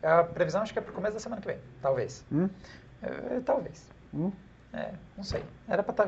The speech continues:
Speaker 1: chegado antes, não chegou igual, então, sei lá, essa altura. Mas vamos lá, vamos começar
Speaker 2: Eu não
Speaker 1: falando sobre
Speaker 2: prometo
Speaker 1: ela.
Speaker 2: nada.
Speaker 1: Primeiro, a imagem que o Thiago pôs antes tava errada. Ela não é uma R T X. Ah, não, não, essa outra, a menos antes.
Speaker 2: Menos
Speaker 1: É porque você
Speaker 2: an-,
Speaker 1: pôs depois.
Speaker 2: Ah,
Speaker 1: Então,
Speaker 2: sim.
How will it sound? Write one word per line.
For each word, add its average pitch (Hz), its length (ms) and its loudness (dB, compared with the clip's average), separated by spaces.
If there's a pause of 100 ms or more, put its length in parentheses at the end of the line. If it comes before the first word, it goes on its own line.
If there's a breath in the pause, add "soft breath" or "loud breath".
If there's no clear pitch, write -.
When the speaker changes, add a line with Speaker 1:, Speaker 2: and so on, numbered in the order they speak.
(120)
Speaker 1:
chegado 185 340 2
antes, 180 180 -4
não 175 60 -4
chegou 147 220 -2
igual, 190 240 4
então, 208 260 -4
sei - 220 -4
lá, 127 160 10
essa 123 120 6
altura. 139 360 6 (400 loud breath)
Mas 170 100 8
vamos 202 140 12
lá, 151 60 12
vamos 202 200 8
começar 240 280 10
Speaker 2:
Eu - 20 12
não 226 60 12
Speaker 1:
falando 220 200 12
sobre 214 160 10
Speaker 2:
prometo 170 120 12
Speaker 1:
ela. 127 80 12
Speaker 2:
nada. 120 40 8
Speaker 1:
Primeiro, 208 300 12
a 143 40 12
imagem 196 240 12
que - 60 -4
o - 40 -2
Thiago 226 220 12
pôs 220 200 12
antes 208 340 10
tava 214 200 12
errada. 170 240 8 (520)
Ela 143 200 8
não 151 120 8
é 170 80 10
uma 202 140 10
R 180 100 6
T 202 120 4
X. - 340 -6
Ah, 160 80 2
não, 143 180 4
não, 147 140 2
essa 139 240 0
outra, 131 640 -2
a - 120 -8 (180)
menos 170 320 2
antes. 131 500 0 (520)
Speaker 2:
Menos 185 280 6
Speaker 1:
É - 40 8
porque - 140 -2
você 131 60 4
Speaker 2:
an-, 160 40 4
Speaker 1:
pôs 160 160 8
depois. 127 500 0 (280 soft breath)
Speaker 2:
Ah, 151 240 10
Speaker 1:
Então, 131 160 12
Speaker 2:
sim. 131 240 6